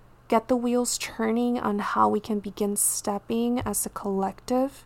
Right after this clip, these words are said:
toward greater freedom to choose better for ourselves, knowing that there is better out there. And it will introduce some common scenarios that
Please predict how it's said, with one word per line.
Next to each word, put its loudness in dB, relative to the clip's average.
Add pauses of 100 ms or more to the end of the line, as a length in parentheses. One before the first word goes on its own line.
(460)
toward 0
greater 2
freedom 0
to -10
choose 0
better 2
for -6
ourselves, -8 (360)
knowing 4
that 0
there 0
is 2
better 2
out -2
there. -8 (640)
And 0
it 0
will 2
introduce 0
some 0 (220)
common 2
scenarios 0
that -2